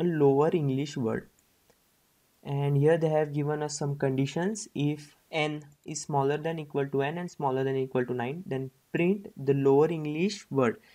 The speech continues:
Then only we have to print the word, uh, the name of that digit. If n is greater than nine, then we have to print greater than nine.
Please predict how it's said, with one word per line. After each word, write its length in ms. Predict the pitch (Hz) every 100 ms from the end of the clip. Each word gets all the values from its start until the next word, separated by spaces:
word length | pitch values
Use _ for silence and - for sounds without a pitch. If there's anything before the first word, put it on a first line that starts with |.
| _ _ _ _
Then 260 | 135 143 160
only 440 | 165 170 185 247 - 147
we 120 | 151
have 200 | 147 147
to 100 | 156 -
print 380 | 151 160 202 202 -
the 180 | 123 135
word, 400 | 131 135 165 208 - _ _ _ _ _ 131
uh, 380 | 131 127 123 123
the 260 | 117 139
name 460 | 135 131 143 175 185
of 260 | 143 143 -
that 260 | 135 127 120
digit. 440 | 120 139 196 - _ _ _
If 300 | 165 196 226 -
n 180 | 151 151
is 120 | 143
greater 440 | 139 139 139 156 175
than 320 | 170 165 143
nine, 380 | 120 139 202 233
then 480 | 143 139 135 135 135
we 120 | 139
have 260 | 143 143
to 100 | 160
print 400 | 147 151 175 180
greater 400 | 131 135 135 143
than 340 | 156 139 147 135
nine. 220 | 110